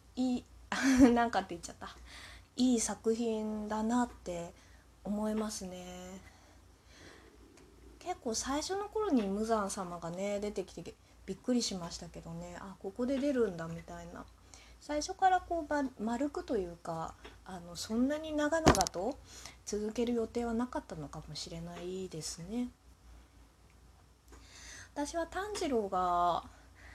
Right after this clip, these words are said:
なんだかんだ一番好きで、そうですね、禰豆子ちゃんとかも可愛いし、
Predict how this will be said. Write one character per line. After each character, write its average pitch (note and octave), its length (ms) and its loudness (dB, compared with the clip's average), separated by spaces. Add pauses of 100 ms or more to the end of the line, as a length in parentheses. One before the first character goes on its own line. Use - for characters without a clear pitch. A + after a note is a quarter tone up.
(180)
な A3+ 100 -2
ん A#3+ 40 0
だ C4 80 2
か D4+ 160 4
ん C#4 60 8
だ G#3+ 80 8
一 G3 180 -4
番 G3+ 160 -4
好 G#3 60 -4 (180)
き G#3 160 -10
で、 F#3 640 -2 (1300)
そ - 400 0
う G3 60 -2
で F#3 100 -2
す F#3 200 -6
ね、 G#3 580 -2
禰 C#4+ 80 4
豆 F#4+ 120 0
子 E4 120 -2
ち - 100 0
ゃ B3 80 6
ん A3+ 60 2
と - 80 -12
か G3+ 80 -4
も F#3+ 120 -6
可 G3+ 240 -8
愛 G#3 200 -4
い G3+ 40 -6
し、 F#3+ 460 -6